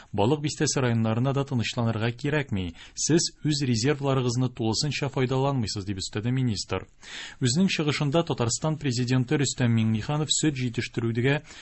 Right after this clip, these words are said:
мөнәсәбәтне үзгәртергә киңәш итте. "Хуҗалыкның сөте булмаса, берни эшләп булмый", диде ул. "Сөт төп керем чыганагы. Сөт белән шөгыльләнмәсәк, хезмәт хакын нәрсә хисабына түлисең?" диде президент.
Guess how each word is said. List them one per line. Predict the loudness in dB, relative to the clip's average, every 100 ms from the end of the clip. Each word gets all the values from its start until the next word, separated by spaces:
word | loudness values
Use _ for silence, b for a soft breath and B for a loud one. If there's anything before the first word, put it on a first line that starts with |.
| B
мөнәсәбәтне | 0 2 2 2 0
үзгәртергә | -2 2 0 2 0 0 0
киңәш | 0 0 0 -4
итте. | -2 -6 -4
"Хуҗалыкның | -4 -2 0 0 0 -2
сөте | 0 0 0 0
булмаса, | 0 0 0 0 0 -2 B B B
берни | 0 2 0
эшләп | 0 -2 0
булмый", | 0 2 0
диде | 0
ул. | 0 -2 -4 B
"Сөт | -2 2 4 2 -4 -6 -2
төп | -2 0
керем | 2 2
чыганагы. | 0 0 0 0 0 -2 -4 B B B B
Сөт | 4 4
белән | 4 0
шөгыльләнмәсәк, | 2 4 4 4 2 2 0 0
хезмәт | -2 0 -2
хакын | -4 -2 0
нәрсә | 2 0 -2 -2
хисабына | -2 -2 0 0
түлисең?" | 0 -2 -2 -2
диде | -2 -4
президент. | -2 -2 -2 -2 -6 -6